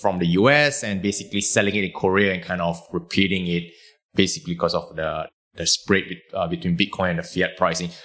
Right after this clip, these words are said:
But they also arbitrage trade between crypto, crypto tokens as well.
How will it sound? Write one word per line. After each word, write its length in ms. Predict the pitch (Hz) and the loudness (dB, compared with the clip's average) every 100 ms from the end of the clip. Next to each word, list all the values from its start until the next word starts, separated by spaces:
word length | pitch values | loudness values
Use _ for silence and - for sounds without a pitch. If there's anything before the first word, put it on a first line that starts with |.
| - | -2
But 100 | 120 | 2
they 120 | 120 | 4
also 380 | 170 220 - 147 | 4 4 2 0
arbitrage 540 | 104 113 123 - 104 - | 0 0 0 0 -2 0
trade 500 | - 113 104 92 85 | 0 2 4 2 -4
between 800 | 82 - 110 98 95 95 95 90 - | -12 -4 0 2 2 0 -4 -8 -8
crypto, 300 | - - - | -2 0 2
crypto 680 | 104 - - - 87 87 85 - | 0 -2 -6 0 0 0 -2 -2
tokens 300 | 95 95 85 | -2 -2 -2
as 160 | - | -2
well. 280 | 82 80 78 | 0 -2 -2